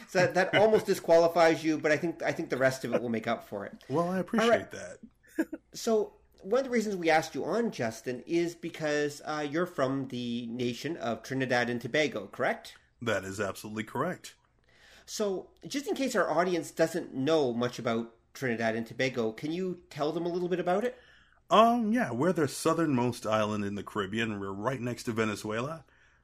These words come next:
Speaker 2: Um, we were, you know,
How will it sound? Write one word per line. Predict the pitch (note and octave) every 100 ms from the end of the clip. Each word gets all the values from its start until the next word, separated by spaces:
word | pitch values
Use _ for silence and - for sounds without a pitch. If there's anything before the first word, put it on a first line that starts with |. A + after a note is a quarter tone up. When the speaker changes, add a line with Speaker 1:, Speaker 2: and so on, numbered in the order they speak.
| -
Speaker 2:
Um, | A2+ A2 G2 G2 F#2+ B2+ - _ _ _ _ _ _ _
we | A2+ A2+
were, | A2 G#2+ G#2 G2+ G2 _ _ -
you | A2
know, | F#2 F2+